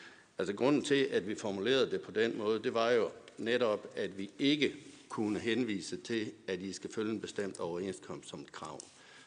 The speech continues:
Derfor skrev vi det modsatte. Vi skrev, "Hvis I følger de her overenskomster, så er I home free. Så opfylder I klausulen."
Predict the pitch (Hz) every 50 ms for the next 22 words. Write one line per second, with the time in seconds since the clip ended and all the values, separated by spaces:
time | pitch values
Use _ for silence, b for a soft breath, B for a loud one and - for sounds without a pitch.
0 | B _ - 131 139 123 - - 117 113 - - - 127 123 135 104 104 92 92
1 | 98 92 98 113 139 - - 92 85 82 87 87 85 - - 107 101 - - -
2 | 131 175 220 - - - - - - - 95 85 - 101 95 92 98 90 - -
3 | - - - - 98 92 101 104 90 82 80 80 82 90 95 92 87 - 85 78
4 | 69 - - - 76 B B B B B B B - - - 120 120 110 98 104
5 | 104 110 107 - - - 85 82 82 - - - - - _ - - 113 107 107
6 | 104 101 - - 101 87 82 78 71 - - 69 69 - - 87 76 73 65 -